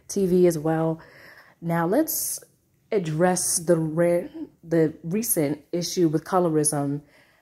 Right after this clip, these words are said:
that Black Stan has been crying about recently. So, from my understanding, right,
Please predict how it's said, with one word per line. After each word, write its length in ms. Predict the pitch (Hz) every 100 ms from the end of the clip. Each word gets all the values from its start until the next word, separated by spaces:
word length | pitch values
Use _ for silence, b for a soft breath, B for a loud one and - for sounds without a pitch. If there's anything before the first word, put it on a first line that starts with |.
| b _ _ _ 170
that 220 | 165 156
Black 240 | 170 170
Stan 220 | 160 170
has 100 | 156
been 140 | 151 147
crying 320 | - 165 156
about 260 | 147 139 139
recently. 500 | 143 - 131 - - - B B B
So, 560 | - - 208 202 175 - _ _ _ _ _ -
from 120 | 208
my 160 | 311
understanding, 600 | 349 247 - 185 147 139
right, 320 | 147 175 208